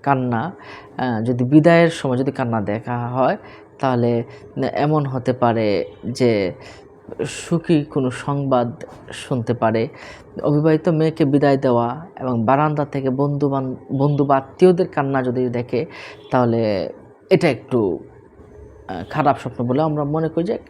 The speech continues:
কিছু দুঃখজনক সংবাদ তার গোচরীভূত হতে পারে। অবিবাহিত মেয়েকে যদি আপনার বিদায় দেওয়া বা বারান্দায়, আহ, দাঁড়িয়ে আত্মীয় স্বজনের কান্না করছে, হ্যাঁ, এমনটা যদি দেখে,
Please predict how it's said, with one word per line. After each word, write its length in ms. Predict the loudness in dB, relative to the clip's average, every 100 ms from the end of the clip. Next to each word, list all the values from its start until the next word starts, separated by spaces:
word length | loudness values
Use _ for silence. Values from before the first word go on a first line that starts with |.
| -4
কিছু 200 | -2 0
দুঃখজনক 560 | -2 0 0 0 -2 -4
সংবাদ 380 | -6 -2 -2 -2 -12 -20 -18 0
তার 180 | 2 4
গোচরীভূত 540 | 2 2 0 -2 -4
হতে 260 | -8 -10 -8
পারে। 240 | -6 -6 -8 -18 -8
অবিবাহিত 420 | -2 0 0 0
মেয়েকে 360 | 0 0 -2 -4
যদি 300 | -4 -2 -4 -4 -20 -16
আপনার 240 | -10 -4 0
বিদায় 340 | 2 2 0
দেওয়া 520 | 0 -2 -2 -4 -6 -12 -20 -12 -6
বা 60 |
বারান্দায়, 760 | 0 2 2 0 0 0 0 -6
আহ, 400 | -14 -16 -6 -2
দাঁড়িয়ে 300 | 0 2 0
আত্মীয় 320 | -2 -2 -2
স্বজনের 400 | -2 -4 -2 -4
কান্না 360 | -2 -2 0 -2
করছে, 640 | -2 -4 -6 -8 -8 -16 -20 -20 -12
হ্যাঁ, 160 | -8 -2
এমনটা 340 | 4 6 6 2
যদি 200 | 2 2
দেখে, 320 | 2 0 0